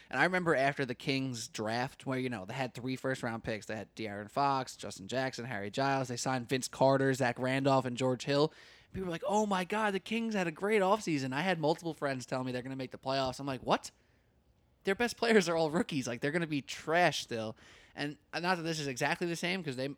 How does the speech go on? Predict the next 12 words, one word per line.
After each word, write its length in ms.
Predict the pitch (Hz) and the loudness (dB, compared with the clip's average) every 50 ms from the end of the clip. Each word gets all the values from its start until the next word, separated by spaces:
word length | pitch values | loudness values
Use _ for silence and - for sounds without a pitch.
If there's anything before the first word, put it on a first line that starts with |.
| _ - | _ -10
are, 160 | - 131 110 - | -10 -8 -8 -8
are 120 | - 131 | -8 -4
probably 240 | 131 - 185 180 170 | 2 6 6 6 6
gonna 120 | 156 143 131 | 6 2 2
be 120 | 139 123 | 0 -2
at 80 | 110 113 | -2 -2
least 220 | 135 135 - - | -2 -2 -4 -4
average 400 | - 104 107 127 131 147 165 165 | -8 -6 -6 -4 -2 -2 -2 -2
in 80 | 180 190 | -2 -4
the 60 | 190 185 | -4 -4
league. 300 | 196 208 220 220 208 - _ _ _ _ _ _ _ _ _ _ _ - | -4 -6 -6 -6 -10 -14 _ _ _ _ _ _ _ _ _ _ _ -10
Like, 280 | - 135 120 - - | -8 -8 -8 -8 -14